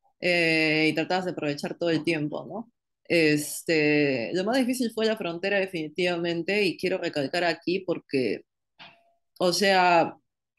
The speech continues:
uno viene ya de varios años, de venir de hackatones, y,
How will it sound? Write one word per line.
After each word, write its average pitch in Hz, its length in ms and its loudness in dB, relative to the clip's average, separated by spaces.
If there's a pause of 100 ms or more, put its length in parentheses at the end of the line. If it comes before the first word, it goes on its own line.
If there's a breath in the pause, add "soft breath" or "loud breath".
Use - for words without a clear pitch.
(260)
uno 269 260 4
viene 240 360 4
ya 220 240 4
de 208 440 0
varios 214 380 0
años, 196 580 0
de 180 80 -4
venir 180 320 -4
de 196 100 -4
hackatones, 175 1000 0
y, 160 220 0